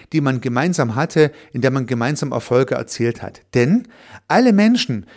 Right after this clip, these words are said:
die in diesem einen Projekt drin waren, werden höchstwahrscheinlich im nächsten Projekt auch wieder Bestandteil sein. Und sie haben dann ein gutes Gefühl, sie haben sich ihre Ressourcen nochmal aktiviert in diesem Trauerfest, sie haben nochmal die schönen Episoden resümiert, die Spaß gemacht haben,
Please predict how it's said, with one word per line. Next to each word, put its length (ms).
die 140
in 120
diesem 260
einen 280
Projekt 340
drin 180
waren, 240
werden 260
höchstwahrscheinlich 560
im 80
nächsten 340
Projekt 320
auch 200
wieder 160
Bestandteil 600
sein. 340
Und 120
sie 100
haben 100
dann 120
ein 140
gutes 380
Gefühl, 440
sie 140
haben 100
sich 180
ihre 260
Ressourcen 480
nochmal 360
aktiviert 640
in 100
diesem 340
Trauerfest, 720
sie 160
haben 160
nochmal 200
die 140
schönen 320
Episoden 680
resümiert, 540
die 80
Spaß 340
gemacht 320
haben, 340